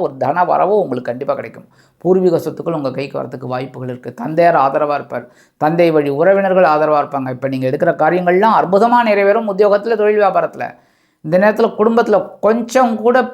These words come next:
பிரச்சனையே இல்லைங்கிற அளவுக்கு இருக்கும். "அட போங்க சாமி, நீங்க சொல்றது பொய், எங்க குடும்பத்துல எப்ப பார்த்தாலும் டென்ஷன் இருக்கு." அப்போ உங்க சொந்த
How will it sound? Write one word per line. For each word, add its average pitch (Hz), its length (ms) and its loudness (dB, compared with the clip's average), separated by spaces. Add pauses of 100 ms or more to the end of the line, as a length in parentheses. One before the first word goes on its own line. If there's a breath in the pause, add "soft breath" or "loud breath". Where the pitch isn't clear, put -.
(120)
பிரச்சனையே 233 600 2
இல்லைங்கிற 208 400 2
அளவுக்கு 185 280 2
இருக்கும். - 240 -14 (2000)
"அட 156 320 -4
போங்க 160 300 -2
சாமி, 131 260 -6 (520)
நீங்க 135 160 -4 (100)
சொல்றது 139 360 -4 (440)
பொய், 139 180 -4 (840)
எங்க 147 100 -2 (100)
குடும்பத்துல 156 480 0
எப்ப 170 260 0
பார்த்தாலும் 175 480 0
டென்ஷன் 139 400 -6
இருக்கு." 117 220 -16 (320)
அப்போ 175 240 -2
உங்க 139 100 -2 (600)
சொந்த 208 200 2